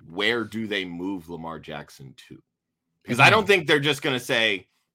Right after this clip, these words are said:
Speaker 1: "All right, we're just not gonna sign you." Like, they're gonna put the franchise tag on him.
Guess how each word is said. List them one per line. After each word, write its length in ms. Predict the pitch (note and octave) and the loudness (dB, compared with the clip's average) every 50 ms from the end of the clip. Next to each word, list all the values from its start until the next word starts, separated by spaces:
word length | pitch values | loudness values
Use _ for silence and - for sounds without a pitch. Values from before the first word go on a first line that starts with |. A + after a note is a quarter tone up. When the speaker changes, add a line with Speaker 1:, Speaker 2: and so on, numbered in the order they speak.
| _ | _
Speaker 1:
"All 100 | - A2 G#2+ | -2 0 0
right, 100 | G2 F#2+ | 0 -2
we're 100 | G#2+ A2+ | -4 -6
just 200 | A2 A2+ G#2+ A2 | -8 -8 -8 -6
not 200 | A2 G#2 G2+ F#2+ | -4 -4 -4 -4
gonna 120 | G2+ F#2 E2 | -6 -14 -12
sign 220 | - F2+ E2 D2 | -12 -12 -12 -12
you." 80 | D2 D#2 | -12 -10
Like, 180 | E2+ F#2 F#2+ | -10 -10 -8
they're 160 | - A#2+ A2 | -6 -8 -8
gonna 280 | F#2 E2+ B2+ C3+ C#3+ D3 | -6 -2 0 0 0 0
put 180 | C3+ C#3+ C3 - | -2 -4 -6 -6
the 60 | B2 | -6
franchise 500 | - - A#2 G#2+ G2+ - G#2+ G2+ F#2+ F2+ | -8 -4 -6 -6 -4 -6 -6 -6 -6 -6
tag 240 | - G2 F#2 F#2 F2 | -6 -4 -4 -4 -4
on 160 | F2 F2 F2 | -6 -8 -8
him. 140 | F2 E2+ E2+ | -8 -10 -12